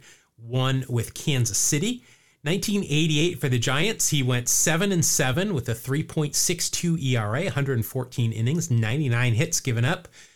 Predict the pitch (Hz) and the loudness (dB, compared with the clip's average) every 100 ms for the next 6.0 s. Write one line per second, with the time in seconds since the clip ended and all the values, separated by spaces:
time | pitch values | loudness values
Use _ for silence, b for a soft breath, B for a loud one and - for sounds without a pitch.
0 | B - - 196 214 175 - 123 120 113 | B -2 2 2 4 2 0 -2 -2 -4
1 | 117 120 120 143 151 135 127 120 113 107 | 0 2 4 4 2 2 0 0 0 0
2 | 101 - 208 226 - 139 131 127 180 247 | -4 -2 0 2 0 0 2 2 0 0
3 | 135 - 120 107 - 113 117 113 165 277 | -2 0 -2 -2 -4 -2 0 0 0 -2
4 | - 120 131 127 120 135 208 247 147 135 | -2 -2 0 2 2 2 0 0 0 2
5 | 127 180 185 202 214 156 113 208 101 - | 2 2 0 0 0 0 0 0 -2 -8